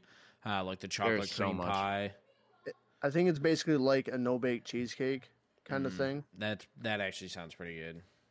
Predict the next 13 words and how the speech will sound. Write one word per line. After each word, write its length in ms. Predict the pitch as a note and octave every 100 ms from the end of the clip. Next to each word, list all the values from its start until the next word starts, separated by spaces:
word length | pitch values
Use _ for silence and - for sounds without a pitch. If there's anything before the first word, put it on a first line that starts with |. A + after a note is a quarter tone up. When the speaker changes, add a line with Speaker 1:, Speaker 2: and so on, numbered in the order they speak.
| -
Speaker 3:
With 160 | D3
the 100 | C3+
graham 300 | B2 B2 B2+
cracker 460 | B2+ C#3+ C3+ D3 C#3
crust. 380 | D3 C#3 D3 A2
Speaker 1:
Yeah. 160 | - B2
Speaker 3:
It 60 | C3
was 180 | A#2+ - _ _ -
absolutely 760 | D#3 D3+ - E3 D3+ B2+ C#3 B2+
delicious. 800 | A#2 A#2+ A2+ G2+ - - - - - _ _ -
Speaker 1:
Sounds 60 |
Speaker 3:
Phenomenal. 460 | - C#3+ C#3 C#3 C3+
Speaker 1:
fire. 220 | F#2 F2+